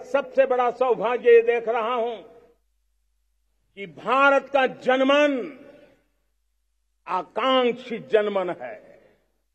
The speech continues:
एस्पिरेशनल सोसाइटी किसी भी देश की बहुत बड़ी अमानत होती है और हमें गर्व है कि आज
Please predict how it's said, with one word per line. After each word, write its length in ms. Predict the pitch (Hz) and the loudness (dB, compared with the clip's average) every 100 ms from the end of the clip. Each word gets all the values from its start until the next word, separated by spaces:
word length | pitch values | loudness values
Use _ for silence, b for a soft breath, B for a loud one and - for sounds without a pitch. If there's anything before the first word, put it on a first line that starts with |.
| _ _ _ _ _ _ - | _ _ _ _ _ _ 2
एस्पिरेशनल 1040 | 262 320 311 - 311 311 320 - 330 330 | 8 8 6 0 8 10 10 6 6 6
सोसाइटी 720 | 320 294 262 294 311 320 330 294 165 - - - _ _ _ _ _ _ _ _ _ _ _ _ _ _ _ _ _ _ _ _ 254 | 4 -4 2 6 6 4 -2 -2 -6 -18 -20 -20 _ _ _ _ _ _ _ _ _ _ _ _ _ _ _ _ _ _ _ _ -14
किसी 360 | 247 - 262 | -12 -6 -6
भी 260 | 247 240 240 | -6 -6 -6
देश 380 | 233 208 233 233 233 | 2 8 10 8 6
की 200 | - 226 175 - | -4 -8 -8 -2
बहुत 440 | 233 254 247 240 | 4 6 6 4
बड़ी 260 | 208 220 220 208 | 2 4 2 2
अमानत 480 | 247 233 233 226 - | 0 0 0 -2 -4
होती 380 | 208 208 208 165 | -6 -6 -8 -8
है 220 | 160 139 107 - _ _ _ _ _ _ _ _ _ _ | -8 -10 -14 -20 _ _ _ _ _ _ _ _ _ _
और 140 | 269 302 | 2 4
हमें 420 | 269 359 349 - | 4 6 4 6
गर्व 260 | 302 320 330 | 4 6 4
है 240 | 254 254 170 - - - - _ _ _ _ 170 | 4 0 -2 -8 -20 -20 -20 _ _ _ _ -18
कि 40 | |
आज 520 | - 226 311 339 330 | -4 4 6 8 6